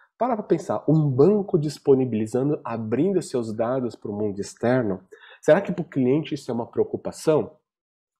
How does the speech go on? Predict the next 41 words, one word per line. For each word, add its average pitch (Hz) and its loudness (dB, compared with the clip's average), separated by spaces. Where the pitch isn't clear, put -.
Hoje, 262 0
pra 135 0
um 143 4
cliente, 131 0
por 101 -4
exemplo, 101 -4
eu, 135 4
Ricardo, 120 -6
meus 110 -4
dados 160 -2
estão 180 -4
abertos 120 -4
na 123 -4
internet 123 -6
de 175 0
um - 2
monte 165 0
de 170 -8
forma, 101 -4
né? 104 -4
Seja 131 6
no, 117 2
através 113 0
de, 110 -14
de 120 -2
um 123 2
produto 123 0
que - -2
eu 117 0
compro 117 -2
em 117 -4
alguma, 110 -4
é, 104 0
em 120 0
loja, 123 4
por 107 -4
exemplo, 104 0
uma 98 -6
Amazon, 98 -6
uma 95 -4
Americanas, 98 -2